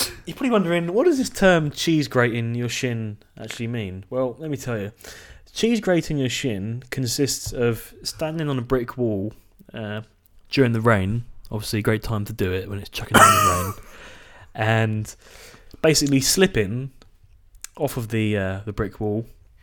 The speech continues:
Speaker 1: and as you fall, your shin scrapes the sharp top of the brick, and then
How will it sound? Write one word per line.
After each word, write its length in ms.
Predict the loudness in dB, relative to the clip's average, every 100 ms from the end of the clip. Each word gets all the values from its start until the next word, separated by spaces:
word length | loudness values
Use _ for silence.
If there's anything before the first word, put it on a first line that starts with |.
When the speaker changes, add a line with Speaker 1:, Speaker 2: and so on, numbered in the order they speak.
| -20 -20 -20 -20 -20
Speaker 1:
and 520 | -14 -12 -10 -10 -12 -16 -20 -20 -20 _ _ -4
as 200 | 0 2
you 80 | 0
fall, 540 | 2 2 0 -6 -8 -6
your 140 | -4 -2
shin 600 | 0 0 0 -2 -6 -8
scrapes 680 | -12 -8 0 2 2 -4 -8
the 100 | -4
sharp 480 | 0 2 0 -4 -12 -6
top 200 | -4 -2
of 60 | -4
the 60 |
brick, 580 | -2 -2 -2 -6 -18 -18 -20 -20 -20 -20 -20 _ -14
and 140 | -6 -4
then 360 | -4 -4 -8